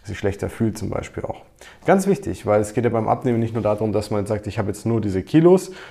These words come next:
sondern ihr wollt euch ja wohlfühlen und fit sein und gesund sein. Und jetzt ist der Punkt der, dass man ja diesen Ansatz als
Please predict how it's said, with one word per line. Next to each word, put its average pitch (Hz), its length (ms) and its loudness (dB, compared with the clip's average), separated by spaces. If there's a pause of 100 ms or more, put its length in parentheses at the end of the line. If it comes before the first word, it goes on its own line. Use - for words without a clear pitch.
sondern 110 180 -2
ihr 95 100 0
wollt 117 160 4
euch 107 100 -2
ja 104 160 0 (160)
wohlfühlen 117 1120 6
und 90 320 -2 (120)
fit 135 380 0
sein 110 400 2
und 87 180 -4
gesund 101 360 0
sein. 95 260 -8 (560)
Und 123 140 4
jetzt 147 180 6
ist 151 120 -6
der 147 60 8
Punkt 120 280 2
der, 156 200 4 (880)
dass 117 200 4
man 131 160 4
ja 123 80 6
diesen 107 220 0
Ansatz 143 500 0
als 113 340 0